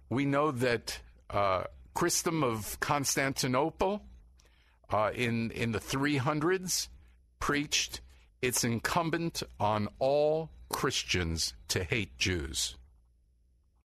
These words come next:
Augustine of Hippo, in three fifty-four to four thirty is when he lived, teaches that Jews are to be despised by the church, to be treated like Cain.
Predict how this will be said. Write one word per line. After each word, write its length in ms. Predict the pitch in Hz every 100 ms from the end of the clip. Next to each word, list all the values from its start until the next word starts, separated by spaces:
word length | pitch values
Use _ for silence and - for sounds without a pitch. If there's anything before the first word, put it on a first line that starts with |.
| _ _ _ _ _ _ _ _ _ _ -
Augustine 640 | 120 165 160 - 170 165
of 220 | 135 113
Hippo, 540 | - 139 - 175 196 - - - - _ _
in 280 | 120 117 110
three 340 | - 135 143
fifty-four 720 | 131 147 - 135 120 - 135
to 80 | 120
four 280 | - 139 120
thirty 560 | - 139 147 165 170
is 220 | 139 101 107
when 380 | 107 117 117 -
he 140 | - 113
lived, 540 | 117 135 185 175 - - - - _ -
teaches 560 | - 170 - 170 151
that 220 | 143 98
Jews 520 | 92 107 156 165 156 143
are 160 | 120 113
to 160 | - 117
be 240 | 95 110
despised 1000 | 104 92 - - - 131 135 139 143 - - - -
by 140 | 104
the 140 | 101 101
church, 500 | - 98 80 - - -
to 100 | -
be 160 | 101 113
treated 600 | - - 165 156 160 143
like 340 | 113 113 -
Cain. 540 | - 127 113 78 69